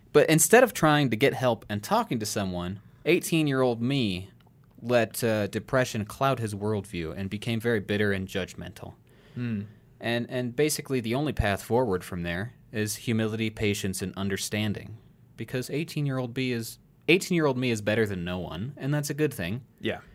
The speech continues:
Speaker 1: Cynicism is really, really easy, but being sincere is really hard because you have to be upfront with yourself. You have to be honest with your feelings.
Speaker 2: Mm-hmm.
Speaker 1: You have to be honest with other people.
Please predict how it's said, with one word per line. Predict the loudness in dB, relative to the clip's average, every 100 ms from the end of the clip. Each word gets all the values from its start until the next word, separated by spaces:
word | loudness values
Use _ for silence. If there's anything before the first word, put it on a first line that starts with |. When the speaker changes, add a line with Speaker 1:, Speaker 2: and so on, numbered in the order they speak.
| -20 -20 -20 -20 -20 -20 -12
Speaker 1:
Cynicism | -4 -2 0 0 0 -2
is | -2
really, | -2 0 0 -2
really | -2 0 0
easy, | 0 -2 -2 -8 -16 _ -20 _ _ -20 -6
but | -2 -2 -6 _ _ -4
being | -2 -2
sincere | -4 -4 -4 -2 2 2 0 -10 -20 _
is | -6 -6
really | -6 -4 -4
hard | -4 -2 -2 -2 -10 -20 _ _ _ _ _
because | -6 -4 -2
you |
have | -4
to | -6
be | -8
upfront | -6 -8 -6 -6 -6
with | -10
yourself. | -10 -8 -8 -8
You | -10
have | -10
to | -8
be | -8
honest | -6 -6 -8 -10
with | -10
your | -10
feelings. | -8 -4 -2 0 -2 -6
Speaker 2:
Mm-hmm. | -8 -8 -8 -10 -6
Speaker 1:
You | -4
have |
to | -4
be | -4
honest | -4 -4 -8
with | -10
other | -8 -8
people. | -4 -2 0 -2